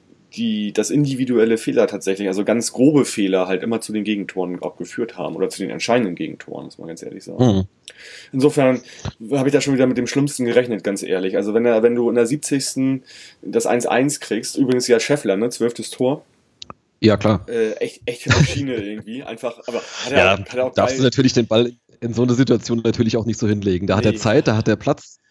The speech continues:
Speaker 1: Hat
Speaker 2: Da
Speaker 1: er
Speaker 2: hat er
Speaker 1: auch
Speaker 2: auch wirklich dann halt die Ruhe zu gucken und, und zieht den halt auch genau in den Winkel, ne? Das hat er schon, das,
Speaker 1: Ja, vor
Speaker 2: das
Speaker 1: allen
Speaker 2: kann
Speaker 1: Dingen,
Speaker 2: der schon, ja. Das,
Speaker 1: vor
Speaker 2: das
Speaker 1: allen
Speaker 2: ist kein
Speaker 1: Dingen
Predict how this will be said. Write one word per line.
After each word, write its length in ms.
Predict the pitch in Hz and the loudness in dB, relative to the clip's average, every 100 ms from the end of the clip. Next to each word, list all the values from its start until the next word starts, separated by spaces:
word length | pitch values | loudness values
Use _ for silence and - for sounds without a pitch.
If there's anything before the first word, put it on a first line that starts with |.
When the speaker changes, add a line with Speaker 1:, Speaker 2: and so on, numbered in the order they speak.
| - - | -20 -6
Speaker 1:
Hat 80 | - | 2
Speaker 2:
Da 40 | |
Speaker 1:
er 40 | 110 | 4
Speaker 2:
hat 100 | 135 | 4
er 80 | 123 | 4
Speaker 1:
auch 40 | |
Speaker 2:
auch 40 | |
wirklich 200 | 139 147 | 2 2
dann 140 | 143 135 | 0 2
halt 100 | 120 | 2
die 80 | 127 | 2
Ruhe 260 | 127 160 | 0 -4
zu 140 | - 135 | -8 -4
gucken 380 | 185 220 202 | -4 -2 -6
und, 280 | 156 143 135 | -2 -2 -2
und 160 | 135 127 | -4 0
zieht 160 | 165 | 0
den 140 | 151 127 | 2 2
halt 160 | 123 | 2
auch 140 | 139 - | 0 2
genau 180 | 117 113 | 2 4
in 40 | |
den 120 | 113 | 2
Winkel, 280 | 104 107 104 | 2 0 2
ne? 160 | 98 160 | 2 2
Das 160 | 214 | 2
hat 80 | 196 | 2
er 40 | 175 | 0
schon, 400 | 147 131 123 - | 0 0 -4 -4
das, 100 | 131 | -2
Speaker 1:
Ja, 60 | 151 | 2
vor 80 | |
Speaker 2:
das 100 | 139 120 | 2 0
Speaker 1:
allen 80 | 151 | 0
Speaker 2:
kann 80 | - | 4
Speaker 1:
Dingen, 80 | 139 | 4
Speaker 2:
der 100 | 156 | 4
schon, 160 | 190 - | 2 0
ja. 120 | 92 104 | -10 -10
Das, 140 | - | -20
Speaker 1:
vor 100 | - | -18
Speaker 2:
das 80 | 131 | -6
Speaker 1:
allen 60 | 151 | -6
Speaker 2:
ist 80 | 151 | 2
kein 140 | |
Speaker 1:
Dingen 40 | 156 | 2